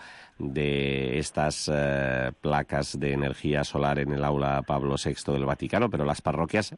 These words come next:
aunque no todas tengan que recurrir a eso, pueden hacer mucho más, ¿no?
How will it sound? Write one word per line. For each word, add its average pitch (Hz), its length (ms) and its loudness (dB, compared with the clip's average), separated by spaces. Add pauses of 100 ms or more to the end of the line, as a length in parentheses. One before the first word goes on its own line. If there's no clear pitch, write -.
aunque - 320 -4
no 78 120 2
todas 82 260 0
tengan 78 500 0
que 76 120 -2
recurrir 76 500 0
a 73 60 4
eso, 90 180 0
pueden 95 320 2
hacer 71 260 -2
mucho 73 320 0
más, 92 280 0
¿no? 82 340 0